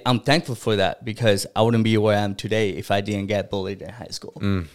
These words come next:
Speaker 1: to be honest. It made me stronger. So in my head, one day I was like,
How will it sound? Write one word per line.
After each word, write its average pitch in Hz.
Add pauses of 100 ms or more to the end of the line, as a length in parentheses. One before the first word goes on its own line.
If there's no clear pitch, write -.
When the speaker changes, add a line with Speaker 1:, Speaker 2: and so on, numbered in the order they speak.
Speaker 1:
to 120
be 117
honest. 110
It 113
made 117
me 113
stronger. 110
So 104
in 104
my 123
head, 123
one 110
day 120
I 107
was 104
like, 98